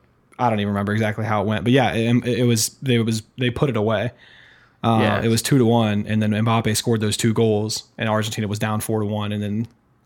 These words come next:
Speaker 2: Yeah,
Speaker 1: four to two.
Speaker 2: so, uh, it was Argentina, Argentina. No, it was France, Argentina, Argentina, then France, France, France. <laughs>
Speaker 1: So
Speaker 2: And
Speaker 1: they
Speaker 2: then
Speaker 1: sc-, I knew they
Speaker 2: Argenti-
Speaker 1: scored three straight. I just didn't know
Speaker 2: Yeah.
Speaker 1: when.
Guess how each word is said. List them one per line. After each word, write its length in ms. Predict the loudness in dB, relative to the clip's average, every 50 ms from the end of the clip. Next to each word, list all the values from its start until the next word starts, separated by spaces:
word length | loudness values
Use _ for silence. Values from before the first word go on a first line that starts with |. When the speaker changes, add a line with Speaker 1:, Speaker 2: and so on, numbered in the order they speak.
| _ -4
Speaker 2:
Yeah, 140 | -2 0 0
Speaker 1:
four 100 | 0 0
to 60 | -2
two. 60 | -2
Speaker 2:
so, 180 | -2 0 2 2
uh, 240 | 4 4 2 2 2
it 80 | 2 4
was 240 | 4 4 2 2 2
Argentina, 840 | 4 4 4 4 4 0 0 0 0 2 2 2 2 2 0 -4 -8 _ -20 _ _ _ _ _ _ _ _ _ _
Argentina. 800 | 2 4 4 4 4 2 -2 0 0 0 0 0 0 -2 -4 -6 _ _ _ _ _ _ _ _ _ 8
No, 180 | 8 10 10
it 40 | 8
was 140 | 6 4 0
France, 420 | 4 6 6 8 8 6 2 -2 4
Argentina, 800 | 6 8 8 8 8 8 6 6 6 6 8 8 8 6 6 6 8
Argentina, 840 | 8 8 8 8 4 2 4 4 4 4 6 4 2 2 0 -4 -10 _ _ _ _ _ _ _ _ _ _ _ _ _ _
then 160 | 2 2 2
France, 680 | 4 6 8 8 8 6 4 2 -2 -4 -4 -6 -10 -16 _ _ _ _ _ _ _ _ _ _ _ _ _ _ _ _
France, 280 | _ 0 2 2 2 2
France. 300 | 0 -2 -4 -4 -8 -14 2 4
<laughs> 0 | 6 6 8 6 6 6 6 6 4 2 2 0 -4 -6 0
Speaker 1:
So 120 | 4 6 8
Speaker 2:
And 100 | 10 10
Speaker 1:
they 60 | 10
Speaker 2:
then 40 | 10
Speaker 1:
sc-, 60 | 10
I 60 | 10
knew 60 | 10 10
they 100 | 10 10
Speaker 2:
Argenti- 60 | 10 8
Speaker 1:
scored 180 | 8 6 6 6
three 140 | 6 6
straight. 240 | 6 6 4 4 6
I 100 | 6 4
just 140 | 4 2 2
didn't 200 | 2 4 4 4
know 80 | 4 4
Speaker 2:
Yeah. 80 | 4
Speaker 1:
when. 160 | 2 0 -2